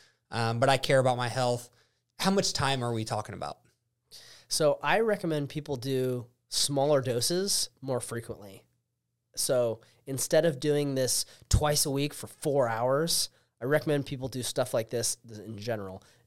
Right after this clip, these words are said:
Speaker 2: daily, every day, but for a small amount of time. So two minutes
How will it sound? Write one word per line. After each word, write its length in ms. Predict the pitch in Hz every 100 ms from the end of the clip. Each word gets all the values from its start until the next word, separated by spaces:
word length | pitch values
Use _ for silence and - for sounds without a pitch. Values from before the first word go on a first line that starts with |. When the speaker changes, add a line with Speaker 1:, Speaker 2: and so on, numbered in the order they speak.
| 131
Speaker 2:
daily, 580 | 135 143 139 98 92 _ -
every 240 | 135 156
day, 280 | 139 131 123 113
but 140 | 110
for 160 | - 107
a 60 | 107
small 300 | - 110 101
amount 160 | 101 95
of 60 |
time. 260 | - 98 98 _ -
So 340 | - 151 131 - _ _ _ -
two 200 | - 202
minutes 480 | 175 156 131 -